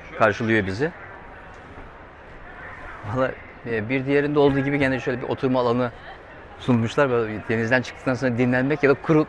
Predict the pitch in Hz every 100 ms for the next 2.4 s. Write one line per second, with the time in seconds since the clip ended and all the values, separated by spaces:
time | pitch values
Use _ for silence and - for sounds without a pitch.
0 | - 135 135 147 - 135 107 98 107 180
1 | - - - - - - 120 151 135 92
2 | - - 95 110